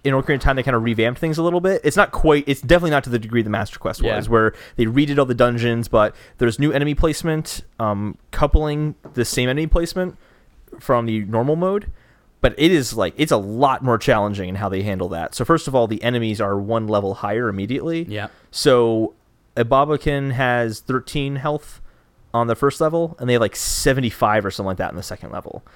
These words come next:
Speaker 2: Okay.
Speaker 1: So you're basically going up against Bobakins with a tree branch, and you can, you just cannot beat them with a tree
Speaker 2: Yeah,
Speaker 1: branch.
Speaker 2: but you've beat the game, like, seventeen times. So
Speaker 1: I have, and it's
Speaker 2: So you're
Speaker 1: fucking
Speaker 2: good,
Speaker 1: hard
Speaker 2: right?
Speaker 1: 'cause they put, they put Lynels on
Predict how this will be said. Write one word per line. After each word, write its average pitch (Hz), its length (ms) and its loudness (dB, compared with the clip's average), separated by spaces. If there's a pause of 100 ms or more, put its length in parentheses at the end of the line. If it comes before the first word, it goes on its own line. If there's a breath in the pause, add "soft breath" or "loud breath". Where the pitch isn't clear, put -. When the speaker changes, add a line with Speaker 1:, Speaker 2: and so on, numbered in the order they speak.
Speaker 2:
Okay. 120 180 -8
Speaker 1:
So 123 420 4 (140 soft breath)
you're 151 120 6
basically 170 320 2
going 139 280 2
up 127 140 2
against 113 480 -2 (500 soft breath)
Bobakins 123 480 0
with 113 380 0 (300)
a 107 80 2
tree 143 280 0
branch, 104 600 -2
and 110 260 -2
you 113 80 -4
can, - 280 0
you 120 120 -2
just 120 240 -6
cannot 131 340 2
beat 110 160 -2
them 98 80 -8
with 95 100 -8
a 95 40 -8
tree - 160 -4
Speaker 2:
Yeah, 156 120 0
Speaker 1:
branch. 113 120 -6
Speaker 2:
but 147 60 -4
you've 165 120 -6
beat 131 180 -6
the 117 60 -14
game, 123 220 -6
like, 104 140 -10
seventeen 104 540 -8
times. 101 440 -12
So - 200 -8
Speaker 1:
I 113 60 2
have, 110 460 -2 (100)
and 127 120 4
it's - 120 -6
Speaker 2:
So - 280 -8
you're 110 160 -6
Speaker 1:
fucking 127 240 2
Speaker 2:
good, 113 80 2
Speaker 1:
hard 101 260 2
Speaker 2:
right? 123 240 -10
Speaker 1:
'cause 147 140 2
they 147 100 4
put, - 400 0
they 123 100 2
put - 160 2
Lynels 120 800 -2 (520 soft breath)
on 127 440 2